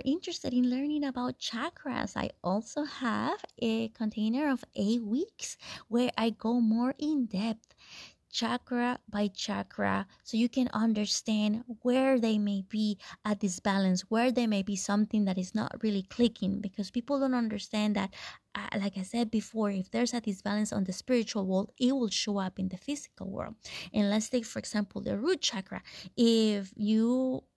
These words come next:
which is all about security and shelter and well-being. And if you ever feel like you have money problems, like you're afraid of not having enough money or, or the lack of it, then we will go to that root chakra to give you that sense of security, 'cause what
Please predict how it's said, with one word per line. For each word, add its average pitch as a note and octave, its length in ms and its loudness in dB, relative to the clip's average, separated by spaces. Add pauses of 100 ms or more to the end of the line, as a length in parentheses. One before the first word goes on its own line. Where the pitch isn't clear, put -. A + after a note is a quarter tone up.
(140)
which G#3 220 -2
is F#3+ 120 -4
all G3 180 0
about G#3 240 0
security C4+ 880 0
and G3 200 2
shelter A3+ 800 0
and F#3+ 240 0
well-being. G3 640 0 (360)
And G#3 80 2
if G3 120 2
you G#3 100 2
ever A#3 240 2
feel A#3+ 340 0
like G#3+ 240 -4
you G3 60 -4
have F#3+ 260 -4
money B3+ 300 4
problems, G3 580 -2
like F#3+ 200 -4
you're F#3+ 200 -2 (280)
afraid C4+ 380 4
of A#3+ 140 2
not G#3+ 180 0
having G#3 280 0
enough G3 320 -2
money G3 320 0 (280)
or, G3 520 4 (380)
or G#3 160 6
the F#3+ 180 0
lack A3 360 0
of F#3+ 140 0
it, G#3 200 -2 (260)
then B3 300 6
we A3+ 100 6
will G3+ 160 -2
go A#3 240 2
to B3+ 220 0
that G3+ 280 -2
root A#3 220 -2
chakra G3+ 400 -6
to G3 140 -12
give A#3 260 0
you A#3 140 0
that G3 160 -8
sense G3 400 -2
of - 160 -8
security, C4 580 -4
'cause F#3+ 280 -8
what - 120 -8